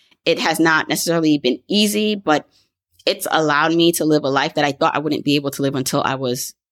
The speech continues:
I had a million dollars of cash in the bank. And so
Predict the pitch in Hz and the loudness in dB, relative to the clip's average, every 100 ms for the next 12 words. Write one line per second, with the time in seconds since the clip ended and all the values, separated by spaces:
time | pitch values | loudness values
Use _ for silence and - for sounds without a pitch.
0 | _ _ - 156 165 151 143 135 135 135 | _ _ -6 -2 0 2 2 2 2 0
1 | 117 - - - 151 143 - - 139 123 | -2 -4 -4 -4 -2 -2 -2 0 0 0
2 | 120 - _ _ _ - 165 165 175 165 | -2 -4 _ _ _ -4 -2 2 2 2